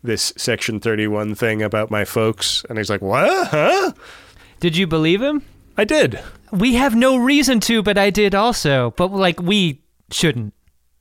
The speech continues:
Speaker 2: ever, right? That's sort of the magic trick of this character and this show, is like, we keep going back to Ash Tyler when we have no reason to.
Speaker 1: I've worked, uh, for a couple of companies where when I got hired, I wasn't, like, curious about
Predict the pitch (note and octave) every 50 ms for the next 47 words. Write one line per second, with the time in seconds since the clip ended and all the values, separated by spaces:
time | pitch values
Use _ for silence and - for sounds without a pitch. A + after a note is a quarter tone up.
0 | _ - C3+ C#3 C3 A2 G#2 F#2+ G2 - _ _ _ _ _ _ _ _ _ -
1 | C#3+ D3 E3 F#3 - - - _ _ _ _ _ _ _ _ - - - A3+ -
2 | - - C#4+ C#4+ C#4 A3 A#3+ G3+ G3+ G3+ G#3+ G3 G3+ G3+ - - - G3 F3+ -
3 | - - F3+ D#3+ D#3 D3 C#3 E3 - - D3+ D#3+ D3+ - - D#3 D#3+ D#3 D3+ D3
4 | - - D3 C#3+ C#3+ C#3 C#3 C#3 C#3 C#3 C3+ - - - D3 D3 C#3 B2+ A#2+ A#2
5 | B2 C3 A#2+ D3+ D3+ D3 - D3+ D#3 F3 E3 E3 - - G#3 - - G3 G3 F#3
6 | F3 D3+ A#2 C#3+ D3+ F3+ F#3+ - - - F3 D3+ D#3+ D#3+ - - - D#3 F3+ F#3+
7 | D#3 C#3 B2+ B2 B2 C3+ D#3 D#3 E3 F3 G3 F#3+ F3 - - - - - - _
8 | - - F#3+ F#3+ - D3 D3 F3 G3 G3 F3 F3 F3+ E3+ C#3 C#3+ C3 A#2+ - C3+
9 | A#2+ A2 - - - - _ _ - - C3 B2 A#2+ C3+ C#3 C3+ C3 - - -
10 | - - - E3 C3 B2+ B2 B2 B2 B2 A#2+ A#2 - - C#3 B2+ A#2 - C#3 B2
11 | - A#2+ A#2+ A2+ - - C#3+ B2+ - - B2 A#2+ A2+ A2+ A2 - - C3 A#2+ A#2
12 | A#2 A2+ A2 A#2 - G3+ C#3+ B2 A2+ A2 G#2+ G#2+ A2+ A2+ G2+ F#2+ A2 A#2 A#2 A2+
13 | A2+ G#2 G#2 G#2 G#2+ G#2+ G#2 B2+ C3+ A#2+ G#2+ G2 - - - - - - B2 A#2
14 | A#2 A2+ A2 G#2+ - - A2+ G#2+ A2 G#2 G#2+ A#2+ -